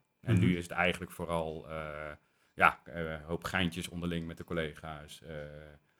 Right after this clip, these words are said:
Speaker 1: nou ja, eh, hier ben ik dan nu nog, eh, vandaag. Vind ik wel heel erg leuk, nog even één keer het, eh, het verhaal een beetje kunnen vertellen, zeg maar. En dat is voor mij wel een mooie afsluiter. Dat, eh, absoluut.
Speaker 2: Mag ik je bedanken?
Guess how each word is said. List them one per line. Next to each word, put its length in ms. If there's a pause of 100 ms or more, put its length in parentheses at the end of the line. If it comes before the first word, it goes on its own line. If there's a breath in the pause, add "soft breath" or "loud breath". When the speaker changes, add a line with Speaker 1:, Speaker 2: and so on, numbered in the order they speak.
(460)
Speaker 1:
nou 120
ja, 100 (100)
eh, 80 (300)
hier 160
ben 120
ik 120
dan 120
nu 100
nog, 320 (140)
eh, 360
vandaag. 500
Vind 120
ik 80
wel 180
heel 200
erg 100
leuk, 240
nog 160
even 360
één 140
keer 120
het, 160
eh, 180
het 160
verhaal 320
een 80
beetje 240
kunnen 200
vertellen, 420
zeg 180
maar. 240 (420)
En 120
dat 180
is 100
voor 140
mij 180
wel 100
een 60
mooie 200
afsluiter. 480 (200)
Dat, 260
eh, 80 (300)
absoluut. 360 (840)
Speaker 2:
Mag 160
ik 80
je 80
bedanken? 540